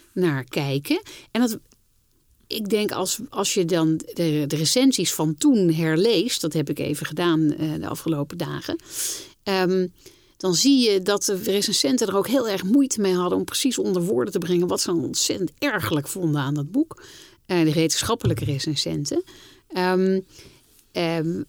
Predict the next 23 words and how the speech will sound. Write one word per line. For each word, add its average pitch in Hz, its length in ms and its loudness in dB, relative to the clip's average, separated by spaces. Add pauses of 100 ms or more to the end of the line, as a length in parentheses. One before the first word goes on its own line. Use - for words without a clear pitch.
(800)
omdat 247 280 4
het - 180 -2 (600)
in, 247 320 4
voor 277 200 4
hun 294 180 10
gevoel 269 420 2 (320)
bevestigde 220 720 0
het 165 140 2
eigenlijk 165 480 -4
clichés 202 760 2
over 208 260 0
Nederland, 220 520 0
zoals 156 340 2
bijvoorbeeld 147 440 0
dat 143 160 -2
Calvinisme 143 800 -2 (340)
en 180 160 -2
het 139 140 -2
burgerlijke 180 720 -2 (340)
en 165 180 0
het, 151 400 -2
eh, 147 180 -4
nationale. 160 1080 0